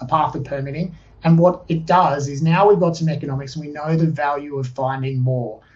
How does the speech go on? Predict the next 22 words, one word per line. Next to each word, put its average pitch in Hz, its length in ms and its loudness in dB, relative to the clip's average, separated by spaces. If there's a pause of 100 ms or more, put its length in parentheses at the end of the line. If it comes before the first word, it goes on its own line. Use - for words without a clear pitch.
(160)
So, 170 400 2 (120)
you 180 100 2
know, 180 60 2
if 170 160 2
I'd 180 240 4
gone 160 300 4
to 147 440 0
an 139 100 -4
investor 135 460 -2
and 131 160 -4
said, 135 240 -4 (120)
"Look, 190 220 2 (960)
you 165 100 0
know, 131 60 2
we've 131 100 0
got 156 140 -2
this 160 140 0
million 131 280 0
ounces 120 280 -8
equivalent, 117 380 -6
it's 120 100 -18
great, 202 400 0